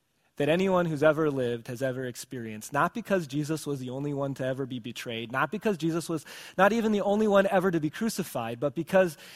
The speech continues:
Jesus was the only one who experienced the totality of the world's sin and the punishment that it deserved.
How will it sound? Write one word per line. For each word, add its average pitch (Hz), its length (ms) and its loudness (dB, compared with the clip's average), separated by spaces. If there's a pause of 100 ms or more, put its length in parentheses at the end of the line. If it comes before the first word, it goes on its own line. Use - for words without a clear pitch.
(160)
Jesus 220 380 -2
was 190 200 2
the 151 140 0
only 175 320 2
one 139 480 2 (1160)
who 160 100 0
experienced 214 1040 2 (420)
the 147 80 -8
totality 220 1040 4
of 160 160 4
the 147 80 2
world's 175 600 4
sin 127 680 -2 (340)
and 139 140 -2
the 123 100 -6
punishment 190 800 0 (680)
that 143 140 2
it 139 140 -4
deserved. 123 520 -8